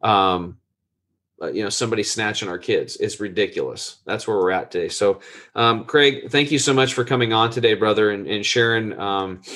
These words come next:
you know, um, you know, your, your story personally about your health and all that stuff and what your new journey is to get healthy. And then also everything you do with Vets for Child Rescue. Um, you know,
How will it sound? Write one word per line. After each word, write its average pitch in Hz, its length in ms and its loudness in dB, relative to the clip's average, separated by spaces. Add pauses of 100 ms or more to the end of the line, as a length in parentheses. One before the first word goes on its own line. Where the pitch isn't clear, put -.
(380)
you 113 80 0
know, 101 340 -2
um, 95 560 -2
you 117 140 2
know, 107 160 0
your, 113 280 0
your 117 140 2
story 135 500 4
personally 139 880 4
about 98 240 -2
your 82 120 -2
health 127 340 4
and 123 100 -2
all 117 120 2
that 110 120 0
stuff 117 360 2
and 104 80 -4
what 98 80 -2
your 113 100 0
new 113 140 0
journey 113 340 0
is 113 160 2
to - 100 -8
get 98 140 0
healthy. 113 540 0 (300)
And 107 140 -2
then 110 160 0
also 110 360 2
everything 110 360 0
you 104 120 -2
do 104 200 4
with 101 220 2
Vets 101 220 -2
for - 140 -4
Child 101 320 2
Rescue. 95 600 0
Um, 92 480 -6 (160)
you 107 100 -8
know, 95 220 -6